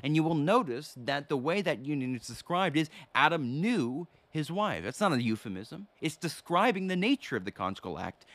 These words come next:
not attempting to skirt around it. In fact, it's the opposite of a euphemism. It is a mutual indwelling that is so intimate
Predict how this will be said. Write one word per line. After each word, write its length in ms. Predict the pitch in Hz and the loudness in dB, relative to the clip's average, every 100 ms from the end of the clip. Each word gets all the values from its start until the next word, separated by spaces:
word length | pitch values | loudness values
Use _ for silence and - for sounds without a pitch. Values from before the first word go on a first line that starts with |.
| 131 | -12
not 240 | 117 143 185 | 0 4 4
attempting 420 | 147 117 113 123 | 2 -4 -2 -4
to 60 | 117 | -6
skirt 300 | - 104 95 | -4 -2 0
around 340 | 98 139 143 | -2 -2 -4
it. 80 | - _ | -10 _
In 60 | - | -12
fact, 200 | 92 92 | -10 -8
it's 120 | 104 | -10
the 160 | 113 127 | -10 -4
opposite 480 | 147 175 165 - - | 0 0 0 -10 -10
of 100 | - | -10
a 40 | 95 | -10
euphemism. 520 | 87 - 73 69 78 - - - - | -10 -12 -14 -16 -18 -18 -20 -20 -8
It 120 | - 165 | 0 0
is 140 | 156 | 2
a 80 | 147 | 2
mutual 500 | 156 220 - 214 214 | 2 0 0 -2 -2
indwelling 640 | 170 151 120 127 135 170 160 | 0 -2 0 0 0 -2 -4
that 140 | 143 | -6
is 120 | 135 | -6
so 320 | - 196 208 - | -2 0 0 -2
intimate 800 | 208 254 - 101 90 147 - | -4 -2 -2 -6 -6 -8 -14